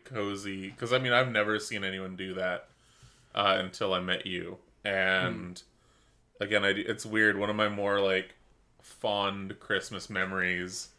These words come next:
Speaker 1: is, I, I think that was the year that I was like, "Oh shit, I think I'm actually starting to, like, really dig this again,"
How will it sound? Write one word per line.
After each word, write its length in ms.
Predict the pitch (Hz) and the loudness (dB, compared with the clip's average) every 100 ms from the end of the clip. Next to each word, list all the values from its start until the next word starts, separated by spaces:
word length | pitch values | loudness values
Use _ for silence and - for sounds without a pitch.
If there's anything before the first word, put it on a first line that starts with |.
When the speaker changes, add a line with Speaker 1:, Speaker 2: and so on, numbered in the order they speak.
| _ _ _ _ _ _ _ - | _ _ _ _ _ _ _ -4
Speaker 1:
is, 1000 | 101 95 95 92 92 90 90 95 - - | 0 2 2 0 0 -2 -6 -10 -14 -4
I, 260 | 127 - 131 | 0 4 4
I 200 | 131 123 | 4 -2
think 180 | 139 143 | -2 0
that 140 | 185 | 2
was 120 | 165 | 2
the 100 | 147 | 0
year 240 | 127 110 110 | 2 4 6
that 140 | 107 | 6
I 120 | 104 | 8
was 140 | 104 101 | 6 4
like, 180 | 107 - | 0 2
"Oh 140 | 127 120 | 0 0
shit, 320 | - 131 - | 0 0 0
I 80 | 98 | -2
think 220 | 113 107 | -4 -2
I'm 160 | 107 | 0
actually 320 | 98 95 - 98 | 0 -6 -8 -12
starting 280 | - 98 98 | -4 -4 -4
to, 60 | |
like, 140 | 95 92 | -8 -8
really 300 | 92 95 95 | -6 -6 -6
dig 300 | 90 92 92 | -8 -10 -8
this 220 | 95 90 | -10 -10
again," 360 | 95 87 90 95 | -10 -8 -8 -12